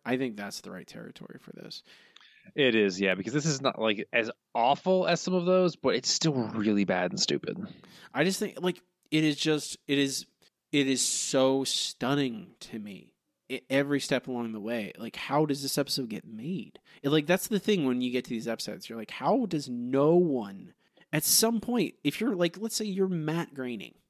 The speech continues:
Speaker 1: right? And I don't think Matt Groening has an active hand in the day-to-day operations of The Simpsons, right? He
Speaker 2: Mm-hmm.
Speaker 1: stepped, he pr-, he, I know he's at table reads.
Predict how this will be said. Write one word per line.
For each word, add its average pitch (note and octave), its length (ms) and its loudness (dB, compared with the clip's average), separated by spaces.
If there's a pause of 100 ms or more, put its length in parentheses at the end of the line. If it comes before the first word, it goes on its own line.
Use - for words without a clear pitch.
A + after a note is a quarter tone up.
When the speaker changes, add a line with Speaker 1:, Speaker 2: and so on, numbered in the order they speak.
Speaker 1:
right? C#3 220 -6 (560)
And C3+ 460 2 (180)
I E3 60 0
don't G#3 220 0
think F3+ 160 2
Matt D#3 180 0
Groening A2+ 400 0
has A2 280 -4
an A2+ 180 -10 (100)
active C#3 400 -6
hand F#2+ 580 -6 (220)
in - 120 -12
the A#2 80 -2
day-to-day G2+ 440 -6
operations - 640 -14
of - 60 -20
The - 80 -16
Simpsons, - 580 -12
right? C#3 200 -6 (320)
He - 100 -8
Speaker 2:
Mm-hmm. F#3 100 -2
Speaker 1:
stepped, - 220 0
he D3 120 -2
pr-, - 140 -6
he, C3 220 -2
I A#2+ 80 -2
know C3 140 2
he's D#3 120 2
at C#3 200 0 (440)
table F#2+ 300 -12
reads. B2+ 440 -10